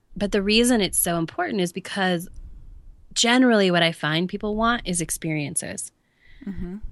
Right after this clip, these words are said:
Speaker 1: And relationships are a huge part of the experiences that we desire, and they play a huge role in how satisfying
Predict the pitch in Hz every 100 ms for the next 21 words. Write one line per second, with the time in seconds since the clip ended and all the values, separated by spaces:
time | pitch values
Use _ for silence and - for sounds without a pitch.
0 | - - 185 180 175 165 185 180 185 -
1 | 190 - 170 - 160 160 - - 190 180
2 | 175 - - 170 165 151 160 147 - -
3 | 160 165 156 160 156 147 151 147 160 160
4 | 175 151 - 160 165 160 170 - 180 170
5 | 165 - 196 196 180 165 165 160 151 -
6 | 151 - 143 147 214 196 - 120 95 110